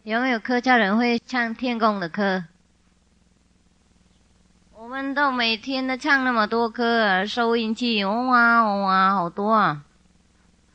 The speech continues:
怎么没有一个给天宫呢？真的，我们不孝顺哈！一天赞美，赞人家哈，赞叹美人呢，我的爱人呢，我的女，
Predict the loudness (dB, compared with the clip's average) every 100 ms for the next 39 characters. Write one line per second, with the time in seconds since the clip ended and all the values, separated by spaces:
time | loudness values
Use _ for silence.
0 | _ _ _ _ -8 -4 -2 0 2 2
1 | 0 -2 0 0 0 -2 -4 -4 -4 -4
2 | -2 -6 -8 _ _ _ _ _ _ _
3 | _ _ -6 -4 -4 -4 -4 -4 -2 -2
4 | -2 -4 -4 -2 -4 -6 -12 _ _ _
5 | _ _ _ _ _ _ _ _ -10 -4
6 | -2 2 0 2 -2 -4 -2 -2 0 -2
7 | -2 -2 0 2 2 0 -2 -10 _ _
8 | _ _ _ -6 -4 -4 -4 -4 -4 -2
9 | -2 -2 -2 0 0 0 -2 -2 0 0
10 | 0 -2 -2 0 0 0 -2 -4 -6 -6
11 | -6 -4 -6 -6 -6 -4 -4 -4 -6 -6
12 | -8 -12